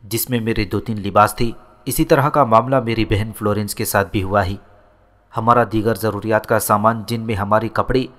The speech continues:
और ज़रूरियात की चीज़ें भी थीं और उन ऊँटों पर लदी हुई थीं जो हमारे पीछे पीछे आ रहे थे। अब हमें पता नहीं कि ऊँटों पर लदा हुआ वो सामान कहाँ है, किस तरफ ले जाया गया है।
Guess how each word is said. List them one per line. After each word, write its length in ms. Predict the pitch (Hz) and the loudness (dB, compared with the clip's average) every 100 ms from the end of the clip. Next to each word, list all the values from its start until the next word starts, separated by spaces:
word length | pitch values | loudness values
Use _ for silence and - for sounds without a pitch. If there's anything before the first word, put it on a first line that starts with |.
| - _ | -20 _
और 120 | 135 | -4
ज़रूरियात 480 | 120 113 107 123 127 | 0 -2 -2 -4 -4
की 100 | - | -6
चीज़ें 300 | - 107 101 107 | -8 -6 -6 -4
भी 120 | 107 | -6
थीं 200 | - 107 - - - - - | -6 -8 -12 -20 -20 -6 -2
और 100 | 123 | -2
उन 200 | 135 117 | -4 -10
ऊँटों 300 | 123 104 120 | -8 -4 -4
पर 180 | 110 110 | 0 0
लदी 260 | 98 107 104 | -2 -4 -4
हुई 160 | 107 | -6
थीं 200 | 107 120 110 _ _ _ _ _ _ _ | -6 -6 -8 _ _ _ _ _ _ _
जो 200 | 110 131 127 | -2 2 2
हमारे 340 | 127 135 131 | 0 -2 -2
पीछे 280 | 123 110 123 | -4 -8 -8
पीछे 280 | 127 110 120 | -6 -4 0
आ 100 | 98 | 2
रहे 200 | 101 104 | 0 -2
थे। 200 | 107 101 - _ _ _ _ - | -4 -8 -12 _ _ _ _ -4
अब 120 | 117 | -2
हमें 180 | 131 139 | -2 -4
पता 260 | - 110 117 | -4 0 0
नहीं 300 | 110 110 117 - | 0 -6 -12 -6
कि 120 | 117 | -6
ऊँटों 340 | 110 107 117 117 | -4 -4 -4 -2
पर 180 | 117 | -2
लदा 240 | 101 101 113 | 0 4 4
हुआ 200 | 113 120 | 4 0
वो 180 | 107 101 | -2 -4
सामान 380 | - 98 98 92 | 0 2 2 0
कहाँ 260 | - 101 | 0 2
है, 140 | 104 110 - - _ _ _ - | 2 -4 -10 -20 _ _ _ -6
किस 180 | 127 - | -4 0
तरफ 240 | 135 - | 0 -2
ले 100 | 107 | -2
जाया 260 | 107 104 101 | 0 2 2
गया 180 | 104 101 | 2 0
है। 160 | 101 | -2